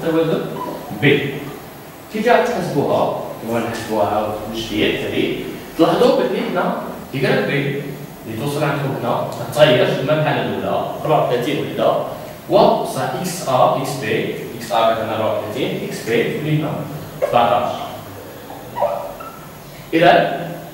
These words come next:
هادو يعطينا منفعة أخرى، وهي مقدرة ب اثنين وسبعين فاصلة اثناش.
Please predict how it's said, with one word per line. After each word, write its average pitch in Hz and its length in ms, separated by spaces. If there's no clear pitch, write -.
هادو 151 400
يعطينا 185 480
منفعة 165 600
أخرى، - 540
وهي 123 180
مقدرة 131 840
ب 139 40
اثنين 175 720
وسبعين 202 540
فاصلة 214 320
اثناش. - 600